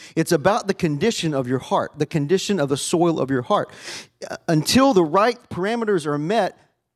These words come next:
the seed cannot break forth. But when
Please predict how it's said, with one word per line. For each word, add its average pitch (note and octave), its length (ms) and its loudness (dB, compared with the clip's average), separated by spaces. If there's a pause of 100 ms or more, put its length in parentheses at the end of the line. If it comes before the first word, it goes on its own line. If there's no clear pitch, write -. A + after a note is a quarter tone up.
the D3+ 120 0
seed A#3 460 0
cannot G3 840 0
break E3 320 4
forth. G3 500 0 (320)
But D#3+ 240 0 (360)
when E3+ 260 -2